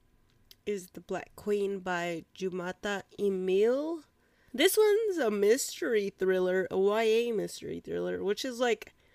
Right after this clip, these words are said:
not my standard genre, but I thought it looked super interesting. Um, uh, it, this girl, she was gonna be the first black homecoming queen at a high school.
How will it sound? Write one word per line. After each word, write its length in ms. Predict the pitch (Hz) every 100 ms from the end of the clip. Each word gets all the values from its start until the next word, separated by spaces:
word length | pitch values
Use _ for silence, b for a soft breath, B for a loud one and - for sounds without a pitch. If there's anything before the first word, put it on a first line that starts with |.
| b b
not 320 | - 233 330 277
my 260 | 277 269
standard 840 | 254 - - 185 185 254 240 233 -
genre, 760 | 180 170 196 240 277 330 349 - b b b b b _ _ _
but 480 | 220 214 202 190 - _ _
I 140 | 233 240
thought 300 | - 247 370
it 100 | 349
looked 200 | 262 -
super 360 | - 226 214
interesting. 960 | 196 190 196 - 202 - 190 185 196 202 - b b b -
Um, 720 | 214 202 196 190 190 190 196 - -
uh, 300 | 107 104 -
it, 280 | 95 - -
this 300 | - 214 202
girl, 540 | - 247 254 262 262 254
she 200 | - 240
was 120 | 220
gonna 200 | 226 214
be 120 | 214
the 100 | 196
first 340 | - 208 -
black 320 | - 190 202 -
homecoming 640 | 208 202 - 196 202 196
queen 380 | - 190 190 190
at 180 | - 175
a 100 | 170
high 220 | 208 247
school. 480 | - - 269 269